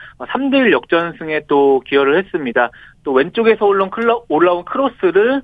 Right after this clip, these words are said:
오른발로 또 잘 마무리를 했고요. 올 시즌에 리그에서 여섯 골, 그리고 각종 대회 포함해서 그 아홉 골을 기록 중인데,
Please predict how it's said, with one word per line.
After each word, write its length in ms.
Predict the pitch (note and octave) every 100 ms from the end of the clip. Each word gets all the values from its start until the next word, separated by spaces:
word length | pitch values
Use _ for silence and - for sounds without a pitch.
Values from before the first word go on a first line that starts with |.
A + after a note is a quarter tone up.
| -
오른발로 520 | C#3 E3+ F#3+ E3+ D3+
또 120 | D3
잘 220 | C3+ C3
마무리를 520 | A#2+ A2+ C3 C#3 C3+ D#3
했고요. 440 | F#3+ F#3 A3+ G#3 - - - -
올 140 | C3+
시즌에 400 | - A3+ A#3 A3+
리그에서 680 | F3+ D#3 E3 G3+ G3+ F#3+ G3
여섯 360 | D3 B2+ F#3+ -
골, 240 | D#3 E3+
그리고 260 | F3 C#3+ C#3+
각종 400 | - - G#3 G3+
대회 220 | F#3+ F#3+
포함해서 840 | F3+ F3+ E3+ D#3+ D3 E3 D#3+ D#3+ D#3
그 200 | C#3 C3+
아홉 340 | C3+ B2 G#3+ -
골을 220 | G3+ F3+
기록 300 | D#3+ C#3 C3
중인데, 500 | - B2+ A#2+ F#3 F3+